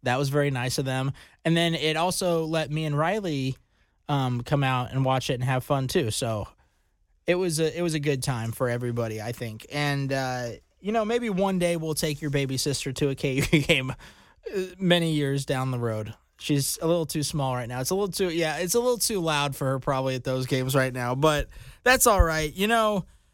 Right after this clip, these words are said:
when K U gets a big win like that, you kinda wonder, they had the big game against uconn,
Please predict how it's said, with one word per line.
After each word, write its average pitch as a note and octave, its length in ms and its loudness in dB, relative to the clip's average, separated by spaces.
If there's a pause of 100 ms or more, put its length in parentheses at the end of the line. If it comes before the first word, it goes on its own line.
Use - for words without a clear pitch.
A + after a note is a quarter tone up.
(600)
when A3+ 600 2
K B3+ 200 4
U C4 100 2
gets A3 240 2
a F#3+ 60 2
big F#3 200 0
win D#3 280 -2
like C#3+ 240 -2
that, C3+ 340 0 (680)
you E3+ 140 2
kinda G#3+ 280 6
wonder, D#3 600 0 (300)
they D3+ 120 2
had F#3+ 200 4
the G3 80 -2
big F#3 200 0
game F3+ 200 -2
against F3 340 -2
uconn, B2+ 600 -2